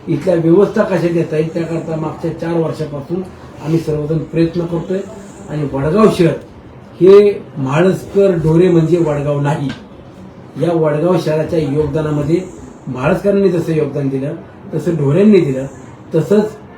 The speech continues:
इतर आडनाव आहेत, मग त्यामध्ये कुडे असतील, चव्हाण असतील, वाघोले असतील,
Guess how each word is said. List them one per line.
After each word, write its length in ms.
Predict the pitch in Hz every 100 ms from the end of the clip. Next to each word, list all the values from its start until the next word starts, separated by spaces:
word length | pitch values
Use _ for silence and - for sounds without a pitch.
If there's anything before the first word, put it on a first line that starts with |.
| -
इतर 300 | 170 165 240
आडनाव 380 | 208 175 165 156
आहेत, 200 | 151 147
मग 100 | 165
त्यामध्ये 320 | 160 170 170 165
कुडे 320 | 175 185 185
असतील, 480 | 165 139 156 156 143
चव्हाण 400 | 180 180 170 156
असतील, 380 | 139 - 160 160
वाघोले 380 | 175 185 170 156
असतील, 440 | 135 - 147